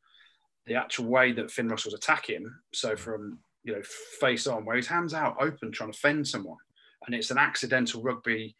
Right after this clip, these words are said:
incident where he's landed, you know, and, and the contact's risen up to, to Brice Dulin's neck. So I'm glad it didn't change the course of the game, and I'm glad Scotland won.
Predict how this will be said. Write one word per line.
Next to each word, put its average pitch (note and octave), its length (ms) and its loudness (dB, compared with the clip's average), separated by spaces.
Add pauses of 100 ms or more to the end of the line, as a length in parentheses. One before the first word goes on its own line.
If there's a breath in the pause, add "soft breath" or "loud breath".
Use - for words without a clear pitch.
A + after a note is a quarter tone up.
(180 soft breath)
incident B2 480 -4
where A2 280 2
he's A2 180 -6
landed, A#2 560 2 (720 soft breath)
you - 100 -6
know, G2+ 120 -4 (600)
and, B2 160 2
and A#2 180 2
the G#3+ 60 2
contact's B2 460 0
risen B2 280 4
up - 200 0
to, G#2+ 380 0
to A2+ 120 -8
Brice A2+ 280 -4
Dulin's G2+ 300 -6
neck. G2+ 260 -8
So B2 300 4
I'm C#3+ 120 4
glad F3+ 200 8
it F3+ 100 0
didn't D3+ 400 2
change C3+ 320 4
the A#2+ 80 -2
course C#3 300 0
of A#2+ 60 -8
the - 40 -8
game, B2 220 6
and D3 100 2
I'm A#2 100 0
glad A#2+ 200 2
Scotland A#2 340 -4
won. A#2 240 -6